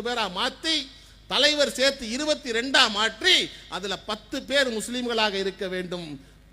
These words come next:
பனிரெண்டு பேர் முஸ்லிம் அல்லாதவர்களாக இருக்கலாம் என்ற ஒரு சரத்தை நீங்க கொண்டு வரீங்கன்னு சொன்னா, உங்களுடைய நோக்கம் என்ன?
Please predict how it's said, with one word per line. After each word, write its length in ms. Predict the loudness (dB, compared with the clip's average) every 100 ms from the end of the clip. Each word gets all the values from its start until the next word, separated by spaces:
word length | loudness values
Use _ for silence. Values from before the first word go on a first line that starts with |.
| -16
பனிரெண்டு 680 | -8 -2 0 4 4 4 2
பேர் 280 | 8 10 10 8 -8
முஸ்லிம் 440 | -10 -6 -4 -4 -2
அல்லாதவர்களாக 880 | 0 4 4 2 -2 0 0 0 -4
இருக்கலாம் 540 | -6 -6 -4 -2 -2
என்ற 200 | -4 -6
ஒரு 140 | -6 -4
சரத்தை 360 | -4 -4 -6 -6
நீங்க 200 | -6 -8
கொண்டு 400 | -8 -4 -4 -2
வரீங்கன்னு 260 | -6 -8
சொன்னா, 580 | -10 -12 -6 0 0 -2 -10 -20 -8
உங்களுடைய 500 | 0 2 2 0 -2
நோக்கம் 520 | 2 2 2 -6 -8
என்ன? 180 | -14